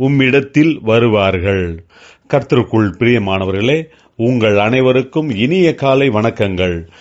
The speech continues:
இன்றைய வேத வசன தியானத்திற்கென்று நாம் தெரிந்தெடுத்திருக்கும் வேத பாகமானது ஒன்று கொரிந்தியர் மூன்றாம் அதிகாரம் ஏழாம் வசனம். "அப்படி இருக்க, நடுகிறவனாலும் ஒன்றுமில்லை,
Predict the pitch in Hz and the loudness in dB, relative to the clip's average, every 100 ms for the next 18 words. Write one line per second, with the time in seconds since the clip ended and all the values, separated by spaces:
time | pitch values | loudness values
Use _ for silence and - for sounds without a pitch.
0 | - _ - 127 180 185 175 147 180 185 | -20 _ -4 -2 0 2 2 2 2 2
1 | 170 170 151 143 110 120 143 147 123 147 | -2 -2 -2 -2 0 0 0 -4 -4 -4
2 | 143 131 110 101 127 123 104 101 110 104 | -2 -2 -2 0 0 0 0 0 0 0
3 | - 120 120 117 - _ 107 143 147 107 | 0 -2 -2 -8 -20 _ 0 2 2 0
4 | 95 92 95 95 95 92 98 90 82 - | 0 -2 -2 -2 -2 0 0 -2 -6 -16
5 | - _ - 101 135 151 143 143 139 113 | -20 _ -6 0 0 0 0 0 -2 -2
6 | 113 113 98 92 92 90 80 _ _ 110 | 0 0 0 0 0 -2 -6 _ _ -4
7 | 156 151 123 98 87 82 87 98 107 156 | -2 0 0 0 -2 -4 -2 0 2 0
8 | 120 - - _ - 113 127 120 107 113 | -4 -10 -20 _ -4 0 2 2 0 -2
9 | 104 - 90 80 76 73 - _ _ - | -4 -4 -8 -8 -10 -14 -20 _ _ -20
10 | _ _ 101 - 226 170 123 101 85 104 | _ _ -6 -2 0 2 2 0 -2 -2
11 | 98 85 - _ _ 110 151 208 196 185 | -2 -4 -10 _ _ 0 2 2 2 2
12 | 160 143 131 127 131 131 - 107 104 104 | 2 2 2 0 0 -4 -8 -6 -4 -4
13 | 95 85 85 110 135 | -4 -4 -2 -4 -6